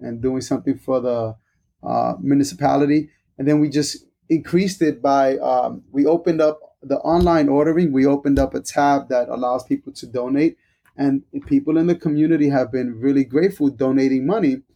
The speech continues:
So we use that money along with, we add, we add the rest, and we provide lunches and food for those who can't leave work, um, because they're working and they're working twelve-hour shifts, fifteen-hour shifts.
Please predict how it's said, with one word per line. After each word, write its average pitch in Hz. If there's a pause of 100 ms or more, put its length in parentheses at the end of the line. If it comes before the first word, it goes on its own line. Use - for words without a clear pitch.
(280)
So 143 (260)
we 147
use 156
that 165
money 143
along 139
with, 135
we 143
add, 139 (120)
we 139
add 131
the 131
rest, 156
and 131
we 131 (600)
provide 135
lunches 147
and 127
food 170 (320)
for 160
those 160
who 160
can't 160
leave 175
work, 143 (440)
um, 135
because 143
they're 139
working 151
and 135
they're 127
working 139
twelve-hour 139
shifts, 143
fifteen-hour 139
shifts. 139